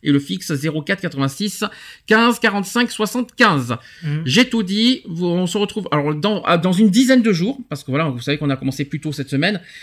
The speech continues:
Speaker 1: on va se retrouver dans une dizaine de jours, euh, je pense que la semaine prochaine, on va se retrouver le vendredi. Euh, à quelle heure, je n'en sais rien, parce que vous savez que, euh, Lionel, chaque week-end, chaque week-end, il a son fils, donc, euh, tous les quinze jours, il a son fils, donc on va commencer encore plus tôt,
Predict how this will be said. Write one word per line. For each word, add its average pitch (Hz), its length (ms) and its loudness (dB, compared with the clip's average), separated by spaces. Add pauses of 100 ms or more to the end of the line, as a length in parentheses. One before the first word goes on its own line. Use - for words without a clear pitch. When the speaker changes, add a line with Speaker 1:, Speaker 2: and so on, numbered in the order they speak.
(160)
Speaker 1:
on 139 60 0
va 160 60 6
se 165 100 0
retrouver 220 240 0
dans 196 140 0
une 185 180 0
dizaine 233 320 2
de 196 80 2
jours, 165 320 0
euh, 135 480 2
je 156 80 0
pense 240 520 0
que 208 40 -2
la 190 60 0
semaine 180 160 -4
prochaine, 190 260 -4
on 170 60 -2
va 165 60 -2
se 160 100 -8
retrouver 175 240 -4
le 160 80 2
vendredi. 170 480 -4 (1200)
Euh, 127 240 -2
à 185 120 4
quelle 190 180 4
heure, 165 140 2
je 175 80 0
n'en 196 100 -2
sais 190 140 -4
rien, 190 180 -2
parce - 140 -10
que - 80 -6 (160)
vous 151 80 -12
savez 143 160 -4
que, - 80 -6
euh, 131 340 -2
Lionel, 139 420 -2
chaque 143 200 -6
week-end, 147 360 -6
chaque 143 220 -6
week-end, 147 220 -8
il 139 100 -2
a 131 100 -2
son 131 140 -12
fils, 127 240 -6
donc, 147 180 -6
euh, 135 440 -2
tous 127 120 -8
les 151 120 -2
quinze 151 120 -2
jours, 156 120 -6
il 143 80 -2
a - 20 -2
son 143 120 -8
fils, 160 120 -8
donc 131 160 -8
on 131 80 -6
va 131 100 -2
commencer 131 300 -6
encore 160 380 -4
plus 135 100 -6
tôt, 214 240 -2